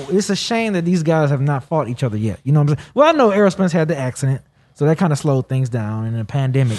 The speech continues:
But, like, I feel like this year it's a, it's a no-brainer that these two guys should fight this year, and it's looking like they're not.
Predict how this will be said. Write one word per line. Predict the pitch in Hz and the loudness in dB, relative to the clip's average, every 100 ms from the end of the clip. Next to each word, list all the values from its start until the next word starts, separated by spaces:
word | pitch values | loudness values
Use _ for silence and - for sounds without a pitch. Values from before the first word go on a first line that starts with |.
| 92 | -4
But, | 127 117 - _ _ - _ - | -4 -4 -10 _ _ -20 _ -2
like, | 190 | 0
I | 190 240 | 2 0
feel | 320 | 2
like | 269 226 175 | 4 2 2
this | 226 202 | 2 2
year | 196 226 185 | 2 4 4
it's | 185 | 2
a, | 185 190 | 0 0
it's | 185 | 0
a | |
no-brainer | 175 175 185 135 160 180 | 2 4 4 4 2 4
that | 156 135 | 2 2
these | 151 156 | 2 0
two | - 156 | 0 2
guys | 143 143 127 | 4 2 0
should | 120 | -4
fight | - 160 151 | -2 -2 -2
this | 123 | -4
year, | 123 117 | -4 -2
and | 123 | -2
it's | 135 | 0
looking | 143 151 135 | 0 0 -2
like | 120 | -2
they're | 127 113 | -4 -2
not. | 135 110 | -2 -4